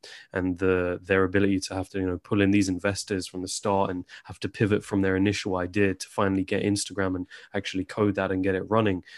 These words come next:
that was a lot of work. And, you know, someone can look at a story of that and then see, "Oh, wow, they did it so fast," and then take that away as, a, as in, "Oh, I can get rich quick and easy." But the, the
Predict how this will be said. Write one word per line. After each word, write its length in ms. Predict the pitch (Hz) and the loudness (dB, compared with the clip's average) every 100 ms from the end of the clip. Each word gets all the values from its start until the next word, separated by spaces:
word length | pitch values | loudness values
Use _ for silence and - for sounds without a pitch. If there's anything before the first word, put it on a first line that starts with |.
| - - | -20 0
that 140 | 120 | 4
was 120 | 123 104 | 4 4
a 60 | |
lot 140 | 107 104 | 2 2
of 100 | 87 | 2
work. 400 | 104 101 87 _ _ _ - | 2 2 -2 _ _ _ -4
And, 400 | 92 90 92 - - - _ - | -2 0 -4 -6 -20 -20 _ 0
you 80 | |
know, 60 | 95 | 0
someone 300 | - 113 104 | 4 4 4
can 120 | 107 | 2
look 160 | 107 - | 0 -2
at 60 | |
a 20 | 110 | -4
story 340 | - 107 98 | 0 2 2
of 80 | 92 | 2
that 180 | 104 101 | 2 2
and 120 | 95 | 0
then 100 | 90 | 0
see, 300 | - 104 95 | -4 -2 0
"Oh, 60 | |
wow, 240 | 98 98 95 | 2 2 0
they 120 | 90 | -2
did 140 | 101 | -4
it 80 | 98 | -4
so 240 | - 98 90 | -4 -4 -4
fast," 420 | - 107 98 - | -4 -2 -2 -4
and 140 | 92 | -4
then 220 | 92 90 - - - _ _ | -2 -4 -10 -20 -20 _ _
take 180 | - 104 | -4 0
that 120 | 98 | 2
away 200 | 95 98 | 2 2
as, 160 | 98 92 | 2 2
a, 120 | 98 | 0
as 200 | 98 90 | 0 -2
in, 180 | 92 95 | -2 -2
"Oh, 160 | 98 90 | -2 -4
I 60 | |
can 140 | - 95 | -4 -4
get 180 | 98 | -4
rich 260 | 92 95 - | -4 -8 -10
quick 340 | - - 107 - | -14 -4 -4 -4
and 200 | 101 90 | -8 -4
easy." 460 | 104 123 101 90 85 - - _ | 2 4 4 -4 -6 -16 -20 _
But 160 | 101 92 | -6 -2
the, 380 | 95 90 90 90 | -2 0 -2 -6
the 100 | 95 | -10